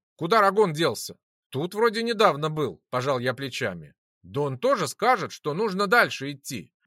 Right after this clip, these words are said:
Подождём, когда гархи вернутся, и пойдём». Люди слышали наш разговор, поэтому начали подниматься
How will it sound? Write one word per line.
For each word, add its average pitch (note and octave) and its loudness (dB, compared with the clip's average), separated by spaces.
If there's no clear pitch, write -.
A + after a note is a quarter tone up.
Подождём, C#3+ -2
когда G3+ 2
гархи G3 0
вернутся, C#3+ -6
и A3 -8
пойдём». A#2+ -2
Люди C4 -6
слышали A#3+ -6
наш D3+ -4
разговор, B2 -2
поэтому C#3 -2
начали F#3 -4
подниматься D#3+ -4